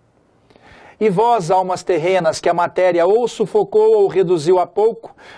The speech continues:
não lhe entendeis por isso as frases santas, e zombando chamais, portanto, um louco? Não, não é louco.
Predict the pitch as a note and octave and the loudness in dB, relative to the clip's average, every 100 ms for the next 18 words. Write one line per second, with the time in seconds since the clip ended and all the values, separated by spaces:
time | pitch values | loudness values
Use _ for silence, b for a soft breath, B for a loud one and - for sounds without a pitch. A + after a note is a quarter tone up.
0 | B C#4 C4 B3+ A#3+ A#3 A3 A#3+ - G#3+ | B -2 0 0 0 0 2 0 -2 0
1 | G#3 A3+ - G3 - G3 F#3 F#3 F3 G3+ | 2 2 0 -4 -2 -2 0 -2 -4 -2
2 | G3 E3+ C#3 - B B A#3 G3 A3 G#3 | -2 -4 -8 -8 B B -2 -2 -2 -2
3 | G#3 A#3 G3 F#3+ G3+ F#3 G3 F#3 - E3+ | -2 -2 -2 -2 -2 -2 -2 -2 -2 -4
4 | - A#3+ - - b F3+ E3+ F3+ A#3 - | -2 -4 -6 -14 b -4 0 0 0 -4
5 | - - _ _ _ _ _ _ b b | -20 -20 _ _ _ _ _ _ b b
6 | b b A#3+ B3+ B3+ G#3+ G#3 G#3 B3 A3 | b b -8 -4 -4 -2 -2 -4 -2 2
7 | G#3+ B3 G3+ - B2 | 2 2 -4 -8 -18